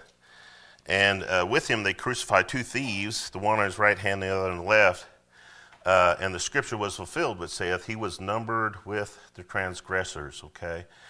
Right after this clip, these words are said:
And, uh, and then they have the same, if you will, mocking him in this portion of scripture.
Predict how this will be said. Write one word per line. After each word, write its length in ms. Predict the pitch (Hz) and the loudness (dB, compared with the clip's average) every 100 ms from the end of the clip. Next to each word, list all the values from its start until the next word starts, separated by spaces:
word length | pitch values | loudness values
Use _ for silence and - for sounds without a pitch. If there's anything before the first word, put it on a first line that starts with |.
| - - - | -20 -20 -8
And, 280 | 90 87 87 | -2 0 2
uh, 100 | 85 | 2
and 120 | 87 | 0
then 100 | 87 | -4
they 80 | 85 | 0
have 220 | 92 82 | 0 0
the 80 | 80 | -4
same, 340 | - 87 87 | -6 -4 -6
if 140 | 82 85 | -8 -12
you 80 | |
will, 300 | 78 82 78 | -8 -4 -4
mocking 500 | 80 80 80 - 78 | -2 2 2 2 -8
him 360 | 78 82 76 76 _ - - - - | -10 -10 -10 -12 _ -20 -20 -20 -12
in 180 | 80 78 | -10 -8
this 140 | 80 | -10
portion 420 | - 85 82 73 | -8 -6 -6 -8
of 60 | 71 | -8
scripture. 520 | - 78 - 73 | -8 -8 -8 -10